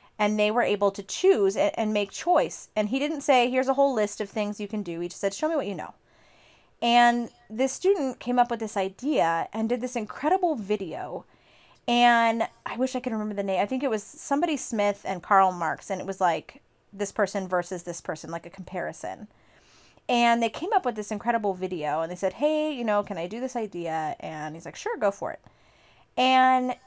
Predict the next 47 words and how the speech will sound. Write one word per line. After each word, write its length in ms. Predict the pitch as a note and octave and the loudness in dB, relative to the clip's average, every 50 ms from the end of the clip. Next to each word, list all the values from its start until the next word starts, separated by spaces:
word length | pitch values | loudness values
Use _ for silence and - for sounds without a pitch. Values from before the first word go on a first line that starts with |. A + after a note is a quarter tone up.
| _ _ - | _ _ 2
I'm 120 | - B3+ C4 | 2 4 6
gonna 120 | C#4 D4+ D4+ | 6 4 4
post 260 | - E4+ F4+ F4 - | 6 4 4 4 2
the 60 | D#4 | -2
video 260 | A3 A#3 A#3 A#3 G#3+ G#3 | -2 -2 0 2 2 2
on 80 | G3+ | 4
the 80 | G3+ F#3 | 4 4
website 420 | F3+ F3 F3 - - F3 - - | 2 2 2 0 -4 -4 -4 -6
so 100 | - - | -8 -4
you 40 | G3 | 2
guys 180 | G#3 G3 G#3 - | 2 2 2 2
can 120 | - A#3+ | -2 -4
take 180 | - A3 G3 - | -2 -4 -4 -4
a 40 | |
look 180 | F#3 E3 E3+ - | -6 -8 -8 -10
at 80 | D3 - | -8 -8
it. 180 | C#3 - - _ - _ _ _ _ _ _ _ - | -8 -8 -8 _ -20 _ _ _ _ _ _ _ 2
But 280 | - C4+ B3+ F#3 - _ _ - _ _ _ - | 4 6 6 4 2 _ _ -20 _ _ _ -8
just 240 | - C4+ C4 - - | -4 -4 -4 -2 -2
this 140 | C#4+ C#4 - | -2 -2 -2
student 500 | - - - D#4+ F4 F#4 C#4 - _ - | -4 -4 -2 -2 0 0 -2 -4 _ -12
came 240 | - - B3 A3+ G#3 | -6 -4 -2 -2 -2
alive 480 | F#3+ F#3+ G#3 A#3 G3+ - - - - - | -2 0 0 0 0 -2 -4 -8 -10 -6
and 200 | - A3+ G#3+ G#3+ | -4 -4 0 4
what 180 | A3 A#3+ A#3+ - | 4 4 4 4
they 140 | G#3+ G3 G3 | 0 0 0
knew, 500 | G3 A3+ C#4+ D#4 D#4+ D#4+ E4 D#4+ E4 D#4+ - - - - - _ - | 0 -2 -2 -2 -2 -2 -2 -2 -2 -4 -8 -16 -20 -20 -10 _ 2
and 120 | B3+ C4 | 4 4
it 80 | C4 A#3+ | 4 4
was 120 | C#4 B3+ | 2 0
just 180 | - C#4+ - D#4 | -2 -2 0 2
an 60 | D4 | 2
amazing 580 | C4+ C4 B3+ B3+ C#4 D#4 D4 F4+ F4 E4 C#4+ | 2 2 2 0 0 0 0 -2 -2 -2 -2
way 480 | G#3 G#3 G#3+ G#3 G3 F#3 F3 F3 F3+ F#3+ | 2 4 6 6 6 6 4 4 0 -4
for 200 | - - A3 G#3 | -2 -2 -2 0
them 200 | G3 G3+ G3 G3 | 2 0 0 -2
to 80 | - G3+ | -4 -8
show 680 | - - - - - C4 B3 B3 B3 B3 B3 B3+ B3+ B3+ | -10 -10 -8 0 4 6 8 8 8 8 6 4 2 2
what 200 | - A3+ A3 A3 | 2 2 2 2
they 160 | - A3 G#3+ G#3+ | 2 -4 -4 -4
knew. 420 | G#3 F3 D3+ D3 C#3 F2+ - G2 _ - - - - _ - | -4 -6 -6 -8 -8 -10 -10 -12 _ -20 -20 -20 -16 _ 4
And 120 | A3+ B3 | 4 6
it 20 | B3 | 6
was 120 | C4 B3+ | 6 4
basically 460 | - D4 D#4 - F4 E4 D#4+ D#4 D4 | 4 2 2 2 0 0 0 0 2
the 120 | B3+ G#3+ G#3 | 2 0 0
hand 640 | G#3+ - B3+ C4 A#3+ G#3 F3 D3 C3+ G3 A3 - | 0 0 -2 0 0 0 -2 -2 -4 -6 -8 -12